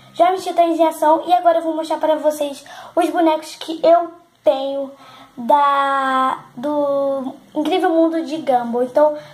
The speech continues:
vou mostrar para vocês. Bom, pessoal, no Incrível Mundo de Gumball só tenho dois, né, dos bonecos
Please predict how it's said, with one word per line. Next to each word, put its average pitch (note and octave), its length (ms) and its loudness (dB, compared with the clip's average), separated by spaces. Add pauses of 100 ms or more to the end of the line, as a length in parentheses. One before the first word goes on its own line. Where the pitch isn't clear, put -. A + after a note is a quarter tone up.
(160)
vou D4+ 160 2
mostrar C#4+ 280 -2
para B3+ 220 -2
vocês. A#3+ 1800 -4 (1800)
Bom, A#4 160 4
pessoal, G#4+ 540 2
no F#4 1000 0 (120)
Incrível F4+ 400 -4
Mundo F4+ 180 -4
de D#4+ 100 -6
Gumball D4 380 -2
só D4+ 160 -2
tenho E4 240 -2
dois, C4+ 680 -2 (400)
né, C#4 360 -2 (320)
dos C4+ 260 -4
bonecos C4+ 720 -6